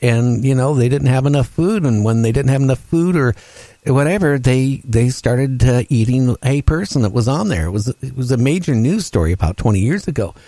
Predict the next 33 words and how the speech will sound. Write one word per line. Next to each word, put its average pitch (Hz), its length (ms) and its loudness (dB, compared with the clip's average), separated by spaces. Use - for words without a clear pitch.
So 147 220 0
that 143 260 -2
tells 214 340 0
you, 117 160 0
if 120 140 -2
you're 170 180 0
in 190 140 0
a 139 40 2
situation 135 840 0
where, 107 260 0
you 123 280 0
know, 135 240 0
s-, 123 420 -4
survival, 131 800 -2
you 147 540 -2
don't 113 420 0
know 90 140 2
what 95 180 0
the 101 80 0
guy 92 240 0
next 92 300 0
to 110 100 -2
you 104 140 2
would 117 180 -2
do. 156 220 0
So 165 340 0
y-, 120 280 -6
you're 156 200 -2
trying 196 240 -2
to - 80 -4
tell 170 140 0
me 180 160 0
that 131 240 -2